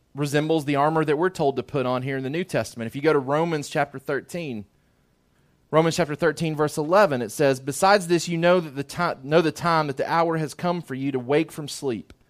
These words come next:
For salvation is nearer to us now than when we first believed. The night is far gone, the day is at hand. So then let us cast off the works of darkness and put on the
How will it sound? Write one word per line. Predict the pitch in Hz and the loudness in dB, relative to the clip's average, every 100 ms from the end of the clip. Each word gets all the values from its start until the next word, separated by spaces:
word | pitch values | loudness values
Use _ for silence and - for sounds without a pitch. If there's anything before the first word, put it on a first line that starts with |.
| _ _ _ | _ _ _
For | _ 165 | _ -6
salvation | - 180 160 156 175 202 202 | -2 4 4 6 4 2 -4
is | 185 147 | -6 -6
nearer | 151 156 180 202 196 | -6 -4 -2 -2 -2
to | 190 202 185 | -4 -4 0
us | 151 135 | -2 -2
now | 131 160 175 151 | -4 -2 0 -2
than | 131 127 | -2 -4
when | 127 | -4
we | 123 | -6
first | - 147 143 120 | -4 -4 -4 -6
believed. | 117 143 117 87 - _ _ _ | -4 -4 -6 -10 -16 _ _ _
The | 139 | -4
night | 147 160 185 | 2 4 4
is | 160 - | 0 0
far | 165 160 | 4 4
gone, | 143 151 147 135 | 4 2 2 2
the | 123 | 0
day | 143 165 | 2 2
is | 147 | 2
at | 143 | -2
hand. | 123 135 120 113 | -4 -4 -4 -2
So | 160 | -2
then | 151 147 | 0 0
let | 147 | 0
us | 135 - | 0 -4
cast | - 185 190 - | -4 -2 -2 0
off | 160 165 | 0 0
the | 143 | -2
works | 127 147 143 - | 0 0 0 -8
of | 117 | -6
darkness | 117 156 214 - 123 113 - - _ _ _ _ _ _ | 2 4 2 0 -8 -8 -10 -18 _ _ _ _ _ _
and | 147 139 131 - | -4 -4 -6 -10
put | - 165 - - | -2 0 0 -2
on | 208 214 147 113 110 107 - _ _ - | 0 2 2 0 -4 -8 -12 _ _ -12
the | 120 | -10